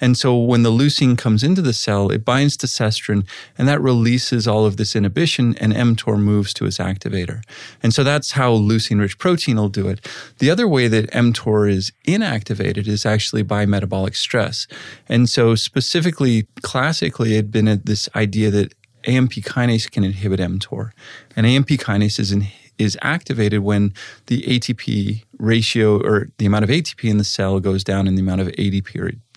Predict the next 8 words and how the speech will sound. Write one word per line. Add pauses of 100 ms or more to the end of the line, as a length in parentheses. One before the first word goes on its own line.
or
A
M
P
goes
up. (520)
And
so